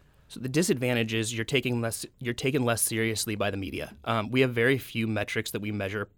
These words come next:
people who are running for office by, and so when you look at fundraising numbers, that is one way in which people measure success.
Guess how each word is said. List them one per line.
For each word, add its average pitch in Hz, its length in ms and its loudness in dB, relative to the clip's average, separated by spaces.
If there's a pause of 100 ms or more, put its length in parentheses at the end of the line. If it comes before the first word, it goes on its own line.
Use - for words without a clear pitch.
people 104 260 -6
who 110 100 -2
are 104 60 0
running 101 200 -2
for 104 140 -8
office 104 280 -4
by, 175 300 -2 (380)
and 117 140 -4
so 123 140 2
when 117 160 2
you 113 120 0
look 113 220 0
at 117 140 -4
fundraising 117 460 0
numbers, 143 420 2
that 120 140 0
is 120 140 0
one 113 260 0
way 110 200 0
in 113 80 -2
which 104 160 -6
people 110 280 -6
measure 107 520 -4
success. - 600 -4